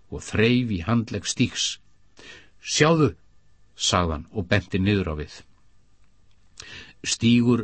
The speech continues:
varpaði sér samstundis til jarðar bak við rústir steinhringsins og dró Fróða niður með sér. Kátur kastaði sér jafnskjótt niður við hliðina á þeim. "Hvað var þetta?" hvíslaði Kátur.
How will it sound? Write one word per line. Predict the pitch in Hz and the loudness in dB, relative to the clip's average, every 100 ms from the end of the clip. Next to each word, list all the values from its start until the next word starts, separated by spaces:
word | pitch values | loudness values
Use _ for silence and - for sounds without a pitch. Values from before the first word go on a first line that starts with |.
| - | 0
varpaði | 107 107 - 110 101 | 0 0 0 0 0
sér | 87 80 | -2 -4
samstundis | - 120 123 - - 110 101 - | -2 0 0 -2 -4 -2 -2 -4
til | 95 | -4
jarðar | 90 104 104 104 - - | 0 2 0 -2 -6 -2
bak | 101 113 - | 0 0 -2
við | 87 87 | -4 -2
rústir | 101 - - 82 | -4 -6 -8 -8
steinhringsins | - 113 117 123 113 - 101 95 - - - - - | -4 -4 -2 -2 -2 -4 -4 -4 -8 -12 -20 -20 -16
og | 87 | -10
dró | 85 95 104 92 | -2 0 0 -2
Fróða | 110 113 117 110 | 0 2 2 2
niður | 107 123 117 92 | 4 4 2 0
með | 82 - | -2 -4
sér. | - - - - - _ - - - _ | -8 -14 -20 -20 -20 _ -20 -20 -20 _
Kátur | - 120 127 - 113 131 - | 0 0 0 -2 -2 -2 -2
kastaði | - 123 - 123 110 | -2 0 -2 -2 -2
sér | 95 85 104 | -2 -2 -2
jafnskjótt | 113 - 120 98 - | -4 -4 -2 -2 0
niður | 110 113 101 | 0 2 0
við | 87 80 | -2 0
hliðina | 104 92 82 | 0 0 -2
á | 82 | -6
þeim. | 69 - - - - _ _ - - - - _ - _ - - - - | -10 -18 -20 -20 -20 _ _ -20 -20 -20 -20 _ -20 _ -20 -18 -14 -2
"Hvað | 156 175 | 2 4
var | 165 156 | 4 0
þetta?" | 90 - _ _ - _ - _ _ - | -4 -6 _ _ -20 _ -20 _ _ -4
hvíslaði | 113 95 - 85 80 | -2 -2 -4 -6 -4
Kátur. | 98 90 - | -2 -4 -8